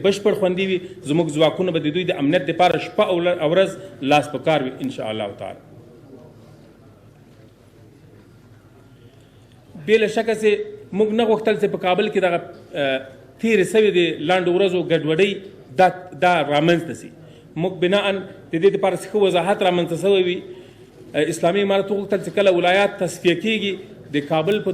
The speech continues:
دروازو کې زموږ مجاهدین او ځواکونه متوقف سي، وړاندې لاړ نه سي. ټولو ته امر سوی و چې حتی د کابل په هیڅ ولسوالۍ کې هم نظامي تحرکات ونه لري. د دې دپاره چې د انتقال پروسه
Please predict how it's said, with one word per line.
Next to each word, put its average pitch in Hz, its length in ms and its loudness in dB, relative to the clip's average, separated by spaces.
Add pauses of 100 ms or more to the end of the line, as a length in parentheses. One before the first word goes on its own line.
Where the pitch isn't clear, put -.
دروازو 170 480 2
کې 208 100 0 (140)
زموږ 170 160 -4 (100)
مجاهدین 165 480 0
او 170 40 2 (200)
ځواکونه 170 400 2
متوقف 156 540 0
سي، - 80 -14 (400)
وړاندې 170 400 2
لاړ 175 100 4 (100)
نه 175 120 -2
سي. - 120 -12
ټولو 202 240 -2
ته 196 140 -6
امر 214 180 -2
سوی 208 140 2
و 202 100 4
چې 190 160 -10
حتی 190 320 0
د 147 80 -8
کابل 165 320 -2
په 170 40 -4 (100)
هیڅ 214 200 -2
ولسوالۍ 160 540 0
کې 175 60 -4 (100)
هم 208 80 -4 (360)
نظامي 165 340 0
تحرکات 170 420 0
ونه 165 320 0
لري. 113 180 -4 (500)
د 143 120 -4
دې 202 60 8 (100)
دپاره 202 240 0
چې 156 80 -10
د 156 160 -4
انتقال 196 480 0
پروسه 175 320 0